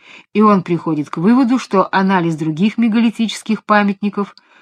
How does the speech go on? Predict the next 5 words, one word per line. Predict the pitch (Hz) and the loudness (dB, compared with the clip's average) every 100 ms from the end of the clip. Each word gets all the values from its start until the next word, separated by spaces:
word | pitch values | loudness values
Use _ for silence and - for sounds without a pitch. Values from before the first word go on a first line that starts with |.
| _ - | _ 0
может | 202 233 214 | 4 4 2
принести | - 180 160 - - 240 | -2 -2 -4 -6 0 2
ей | 233 240 220 - | 4 0 -2 -2
независимое | 190 175 165 156 180 190 180 | 0 0 0 -2 -4 -4 -4
подтверждение. | 175 170 170 156 143 147 139 139 | -4 -8 -6 -6 -6 -6 -6 -12